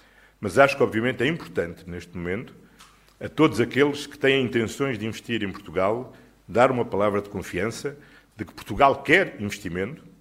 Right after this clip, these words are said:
o investimento é bem-vindo, será bem acolhido, será bem acompanhado e terá todo o apoio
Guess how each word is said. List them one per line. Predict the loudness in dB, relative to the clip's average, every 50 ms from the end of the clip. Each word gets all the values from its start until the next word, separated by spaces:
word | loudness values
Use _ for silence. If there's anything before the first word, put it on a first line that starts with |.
| _ _ _ _ _ _ _ _ _
o | -8
investimento | -6 -6 -6 -4 -4 -2 0 0 0 -2 -6 -4 2
é | 4 4
bem-vindo, | 6 4 2 -2 -2 -4 -6 -6 -8 -10 -12 -14 -16 -20 _ _ _ _ _ _
será | -14 -4 0 2 4 4 2
bem | 2 2 2 2 2 2
acolhido, | 0 -4 -6 -8 -8 -8 -8 -8 -10 -14 -20 -20 -20 -20 _ _ _ _
será | -10 -4 -2 0 0 0
bem | 0 0 0 0 2
acompanhado | 0 -2 -4 -4 -4 -4 -4 -2 -2 -4 -4 -6 -6 -10 -16 -18 _ _ _ _ _ _ _ _ _ _ -16
e | -12
terá | -6 0 2 4 4
todo | 2 2 2 2 2 2 2 0
o |
apoio | -4 -4 -2 -2 -2 -2 -2 -6 -10